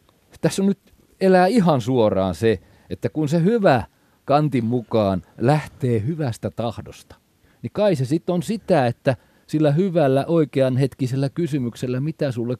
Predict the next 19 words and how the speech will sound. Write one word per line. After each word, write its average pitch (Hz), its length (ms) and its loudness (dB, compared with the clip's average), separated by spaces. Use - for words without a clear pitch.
kuuluu, 127 640 0
niin 127 80 -6
siihen 143 300 0
nuoreen 123 680 2
tai 147 160 2
pikkuvauvasta 165 840 -2
lähtien, 165 500 0
kun 139 140 -4
osoitetaan 135 680 -2
hyvää 151 340 -2
tahtoa, 113 580 -4
niin 117 80 -8
se 127 160 -4
hyvä 156 260 -4
tahto 127 440 -8
kasvaa 92 520 -8
häneen. 104 600 -6
Joku 180 240 0
semmonen 120 560 0